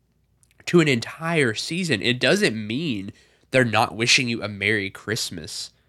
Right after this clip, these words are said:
Like, that's, that's belligerent. I don't get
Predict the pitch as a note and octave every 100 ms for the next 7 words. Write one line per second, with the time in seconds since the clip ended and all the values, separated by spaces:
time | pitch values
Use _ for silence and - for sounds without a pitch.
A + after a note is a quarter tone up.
0 | _ _ _ - D3 F3 - - D3+ D#3
1 | - - _ _ _ _ _ _ _ _
2 | _ _ _ _ _ _ D#3+ C#3+ D3+ D#3
3 | D#3 F#3 D#3 A2+ E2 - C3 D3 F3 D3
4 | B2+ D#3+ E3